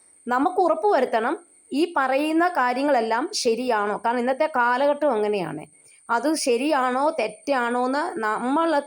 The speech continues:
കേൾക്കുന്ന, നമ്മളത് ഉറപ്പ് വരുത്തിയ ശേഷം മാത്രമേ നമ്മളത്,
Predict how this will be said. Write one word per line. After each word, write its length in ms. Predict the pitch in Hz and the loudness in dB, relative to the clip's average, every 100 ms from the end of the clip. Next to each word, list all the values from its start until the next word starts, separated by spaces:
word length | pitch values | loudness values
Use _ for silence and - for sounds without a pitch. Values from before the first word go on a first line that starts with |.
| 240 | 0
കേൾക്കുന്ന, 500 | 233 240 294 311 311 | 0 2 0 0 0
നമ്മളത് 480 | 247 226 269 262 | 0 0 0 0
ഉറപ്പ് 380 | 233 233 247 330 | 0 -2 -2 0
വരുത്തിയ 360 | 240 220 - 269 | 0 -2 -4 -6
ശേഷം 440 | - 247 247 262 | -2 -2 -2 -2
മാത്രമേ 500 | 202 208 - 254 262 | -2 -4 -2 -2 -2
നമ്മളത്, 500 | 247 214 226 202 370 | -4 -4 -4 0 -2